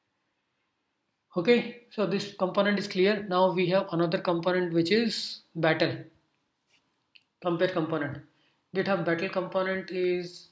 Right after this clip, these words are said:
another same component. We'll just copy paste few things, and then, then we will build battle component. It doesn't have a routing anything.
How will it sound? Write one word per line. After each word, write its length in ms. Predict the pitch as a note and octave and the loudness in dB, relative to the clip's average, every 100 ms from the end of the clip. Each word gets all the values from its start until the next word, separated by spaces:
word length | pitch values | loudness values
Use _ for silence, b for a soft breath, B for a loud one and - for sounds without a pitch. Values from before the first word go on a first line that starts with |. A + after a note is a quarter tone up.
| - | -10
another 380 | E3+ E3 D#3 F3 | -4 -2 0 0
same 400 | D3+ - E3+ E3 | -2 -2 -2 0
component. 640 | E3 D#3+ E3 D#3+ F#3+ G3+ F#3 | -4 -6 -4 -4 -2 -4 -4
We'll 160 | E3+ | -4
just 220 | E3 E3 | -4 -6
copy 260 | - D#3+ E3+ | -10 -10 -8
paste 280 | E3 E3 E3 | -6 -8 -8
few 180 | E3 D#3+ | -14 -12
things, 400 | E3 - - - - - - - _ _ - - _ _ - | -10 -10 -12 -14 -18 -20 -20 -20 _ _ -20 -20 _ _ -8
and 120 | E3 | -2
then, 240 | E3+ E3 | 0 0
then 220 | E3 D#3+ | -2 -2
we 80 | E3 | -2
will 140 | E3 D#3 | -4 -4
build 280 | E3+ E3 | -6 -6
battle 300 | D#3+ D#3 E3 | -6 -8 -12
component. 600 | - D#3 D#3 E3 G3+ G#3 - _ _ _ _ _ _ _ _ _ - _ _ _ _ _ - | -12 -10 -8 -8 -6 -8 -14 _ _ _ _ _ _ _ _ _ -16 _ _ _ _ _ -6
It 80 | F3 | 0
doesn't 240 | G3+ A3+ | 2 2
have 140 | A3 A3 | 2 4
a 60 | |
routing 360 | G3 F#3+ G#3+ G3+ | 6 4 2 -2
anything. 440 | F#3+ F#3 G#3+ - | -2 -2 -6 -8